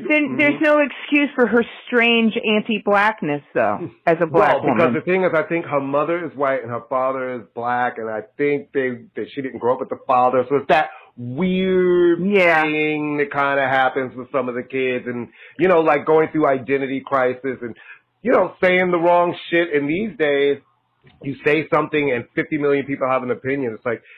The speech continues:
Speaker 2: you can't even, like, grow into whatever you're supposed to grow into or make the mistakes out loud anymore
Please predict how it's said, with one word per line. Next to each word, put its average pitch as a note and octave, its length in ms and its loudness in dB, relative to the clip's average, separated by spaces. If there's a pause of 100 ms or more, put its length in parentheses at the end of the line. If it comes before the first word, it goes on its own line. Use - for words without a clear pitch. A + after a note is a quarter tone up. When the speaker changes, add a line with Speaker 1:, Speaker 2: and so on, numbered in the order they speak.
(220)
Speaker 2:
you C3 120 -10
can't D#3+ 280 2
even, D3 200 -2
like, B2 320 -4
grow C3+ 440 2
into B2 640 -6 (420)
whatever C3 420 2
you're A#2+ 300 -4
supposed B2+ 220 -4
to B2 60 -14
grow B2+ 280 4
into B2 160 -6
or A2 260 0
make B2 200 -4
the B2 80 -16
mistakes B2 440 -6
out A2+ 200 -2
loud B2+ 320 4
anymore A2+ 420 -4